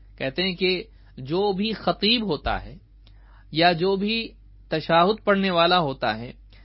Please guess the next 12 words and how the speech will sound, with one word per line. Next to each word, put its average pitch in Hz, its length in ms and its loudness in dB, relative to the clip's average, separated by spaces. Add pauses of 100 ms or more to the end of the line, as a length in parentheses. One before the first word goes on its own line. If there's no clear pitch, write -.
(140)
یا 160 120 2
جو 185 220 2
بھی 226 140 -2
نماز 202 480 2
پڑھنے 202 260 2
والا 185 260 4
ہوتا 147 380 0
ہے، 175 280 -6 (360)
وہ 160 200 -2
ضرور، 175 520 0
ضرور 185 520 2
اس 196 160 -4